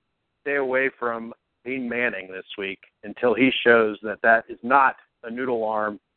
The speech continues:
He, right now, he is fantasy cold. Uh, which would also lead me to another tight end, uh, Owen Daniels. Just doesn't look like he has it this year.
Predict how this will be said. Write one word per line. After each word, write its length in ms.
He, 220
right 320
now, 320
he 180
is 140
fantasy 520
cold. 460
Uh, 300
which 180
would 140
also 360
lead 240
me 140
to 160
another 380
tight 220
end, 320
uh, 320
Owen 260
Daniels. 480
Just 220
doesn't 320
look 160
like 180
he 180
has 220
it 160
this 140
year. 320